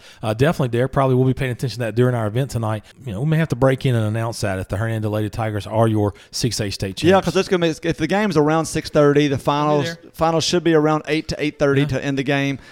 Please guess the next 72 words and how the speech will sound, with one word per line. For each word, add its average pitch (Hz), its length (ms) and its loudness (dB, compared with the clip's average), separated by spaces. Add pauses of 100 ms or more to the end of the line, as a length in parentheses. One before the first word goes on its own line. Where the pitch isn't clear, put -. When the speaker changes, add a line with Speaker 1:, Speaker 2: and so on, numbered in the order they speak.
(120)
Speaker 2:
So - 120 2
we'll 170 120 8
be 226 100 -2
checking 180 220 0
Twitter 147 260 4
Speaker 1:
Yeah. 135 60 4
Speaker 2:
once 139 140 -2
we 143 60 -2
get 147 60 2
off 127 100 0
the 120 60 -10
stage, 120 320 -2
kinda 117 180 -6
let 127 60 -4
everybody 107 260 -2
know. 98 220 -4 (280)
Speaker 1:
Good 170 140 6
luck, 165 160 4
girls. 156 240 8
We're 143 100 6
definitely 151 360 4
pulling 156 300 6
for 156 240 4
you. 156 160 6
We're 127 100 6
pulling 147 280 2
for 127 220 0
everybody 123 460 0
down 117 220 -2
there 117 180 0
with 113 160 0
Hernando 120 360 0
across 120 260 0
her 117 100 -4
chest 120 360 -2
in 127 160 -2
Hattiesburg. 120 560 2 (200)
Thank 165 180 4
y'all 156 100 6
so 165 160 2
much 160 180 2
for 143 100 4
listening 143 280 4
to 131 60 -2
our 151 160 0
show, 156 300 4
and 135 100 0
thank 143 200 0
y'all 143 100 2
for 127 140 -2
being 127 180 0
a 117 40 -4
part 139 280 2
of 110 100 2
it. 110 80 -6
Derek, 131 220 4
real 139 120 8
quick 151 160 0
before 120 220 0
we 143 40 6
move 143 180 4
on, 127 220 2 (360)
remember 117 180 2
we 131 80 4
talked 147 220 2
about 139 140 2
it 127 40 2
on 127 120 2
Tuesday, 139 360 2
our 107 100 -2
Tuesday 143 340 2
show, 127 300 4